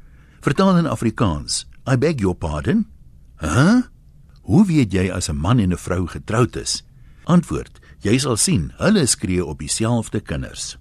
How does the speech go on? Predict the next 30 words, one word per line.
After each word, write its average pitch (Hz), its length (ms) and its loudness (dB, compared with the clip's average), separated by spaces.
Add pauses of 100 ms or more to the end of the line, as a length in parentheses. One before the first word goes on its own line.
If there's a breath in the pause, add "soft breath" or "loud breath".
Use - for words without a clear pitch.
(720)
Geskiedenis 151 580 2
kan 107 160 2
'n 101 40 4
mens 98 200 2
ook 143 80 -4
maar 87 160 0
lekker 80 340 -4
die 90 100 0
mekaar 78 440 -4
maak, 65 320 -10
soos 113 160 4
hierdie 120 200 2
stellings 80 420 -4
getuig. - 560 -8 (560 soft breath)
Moses 165 420 4
het 95 100 0
die 90 180 -2
Hebreëse 92 420 0
slawe 85 420 -2
na 82 100 -2
die 76 140 -6
Rooi 107 260 2
See 90 280 0
gelei, 71 400 -6 (180 loud breath)
waar 135 120 0
hulle 151 200 -2
ongesuurde 95 760 0
brode 76 360 -4
gebak 71 380 -6
het. - 280 -14